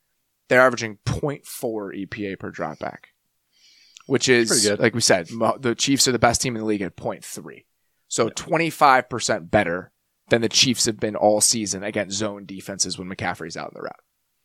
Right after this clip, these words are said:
Speaker 1: And
Speaker 2: Yeah.
Speaker 1: that, it feels like that. Like,
Speaker 2: Yeah.
Speaker 1: what he has done, the gravity that he creates, not just beyond his ability as a pass catcher, but what getting him out in these routes does to the overall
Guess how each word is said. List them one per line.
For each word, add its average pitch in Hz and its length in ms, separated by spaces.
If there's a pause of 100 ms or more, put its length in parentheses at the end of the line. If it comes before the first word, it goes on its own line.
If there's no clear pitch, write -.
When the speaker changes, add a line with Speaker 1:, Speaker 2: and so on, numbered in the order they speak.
(460)
Speaker 1:
And 113 220
Speaker 2:
Yeah. 87 60 (180)
Speaker 1:
that, 151 200
it 170 100
feels 196 460
like 76 200
that. - 140 (400)
Like, 120 160
Speaker 2:
Yeah. - 60
Speaker 1:
what 175 240
he 220 240
has 180 260
done, 123 360
the 117 60
gravity 117 520
that 127 120
he 135 160
creates, 123 600
not 135 140
just 117 200
beyond 139 500 (280)
his 139 180
ability 123 460
as 104 100
a - 40
pass 101 300
catcher, 101 340
but 92 160
what 123 340
getting 131 280
him 113 200
out 117 260
in 117 120
these 104 240
routes 110 340
does 117 540 (300)
to 127 120
the 113 140
overall 117 640